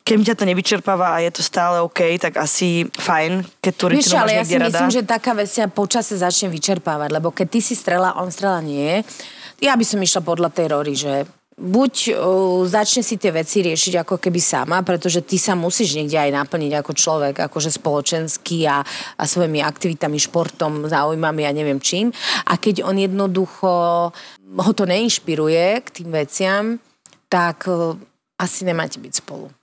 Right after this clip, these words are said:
Speaker 1: Mhm.
Speaker 2: Garantujem ti, že za pár rokov z toho budeš akože mega nešťastná. Mega nešťastná a bude to ešte horšie. On bude ešte otrávenejší,
Speaker 1: Hovorím ti z
Speaker 2: lebo
Speaker 1: vlastnej skúsenosti. Nerob to. Fakt budeš vyčerpaná.
Speaker 2: No a najhoršie je na tom, že keď ty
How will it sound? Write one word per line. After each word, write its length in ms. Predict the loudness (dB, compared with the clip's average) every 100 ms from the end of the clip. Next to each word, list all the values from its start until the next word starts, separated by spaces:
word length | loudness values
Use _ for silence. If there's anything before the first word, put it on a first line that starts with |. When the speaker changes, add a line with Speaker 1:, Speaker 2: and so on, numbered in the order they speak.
| _
Speaker 1:
Mhm. 360 | 2 4 4 4
Speaker 2:
Garantujem 600 | 4 4 2 0 0 0
ti, 240 | 0 0
že 160 | 2 0
za 140 | 0
pár 280 | 0 0 -2
rokov 280 | -2 -4 -4
z 80 | -2
toho 120 | -2
budeš 200 | -4 -6
akože 260 | -6 -4 -2
mega 440 | 0 2 2 0
nešťastná. 800 | -2 -2 -4 -4 -6 -10 -14 -6
Mega 280 | 0 2 2
nešťastná 560 | 0 -2 -2 -2 -2 -2
a 40 |
bude 160 | -4 -2
to 80 |
ešte 320 | -2 -2 0 2
horšie. 300 | 2 2 0 -2 -2
On 140 | 2 4
bude 240 | 4 2
ešte 240 | 2 0 0
otrávenejší, 800 | -2 -2 0 0 0 0 0 2
Speaker 1:
Hovorím 320 | 2 4 4
ti 80 | 4
z 40 |
Speaker 2:
lebo 40 | 2
Speaker 1:
vlastnej 260 | 2 0
skúsenosti. 840 | 0 0 2 2 0 0 -2 -2 -4 _ 0
Nerob 360 | 2 2 0
to. 240 | -2 -2 -4 -6
Fakt 240 | -2 0
budeš 200 | 2 2
vyčerpaná. 560 | 0 -2 0 0 -2 -6 _ _ 2
Speaker 2:
No 320 | 4 4 2
a 320 | 0 2 2
najhoršie 480 | 2 0 0 0 0
je 80 | 0
na 160 | -2
tom, 160 | -2 0
že 240 | 0 -2
keď 240 | 0 0 0 -4
ty 100 | -4